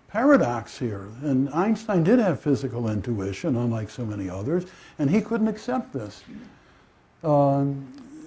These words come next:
there's two interpretations that conflict with each other. And if this doesn't break your heart, what does?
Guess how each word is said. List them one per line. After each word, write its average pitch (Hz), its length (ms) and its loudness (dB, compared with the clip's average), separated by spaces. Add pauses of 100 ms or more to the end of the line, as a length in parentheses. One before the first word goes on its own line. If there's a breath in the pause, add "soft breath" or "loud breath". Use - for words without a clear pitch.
(100)
there's 165 240 -2
two 226 240 4
interpretations 208 1000 0
that 151 100 -8
conflict 240 500 -2
with 151 160 2
each 131 240 2
other. 104 360 -4 (540 soft breath)
And 139 140 2
if - 420 -4
this 220 200 0
doesn't 165 300 0
break 156 280 0
your 151 140 -2
heart, 113 400 0
what 120 180 -2
does? 104 380 -6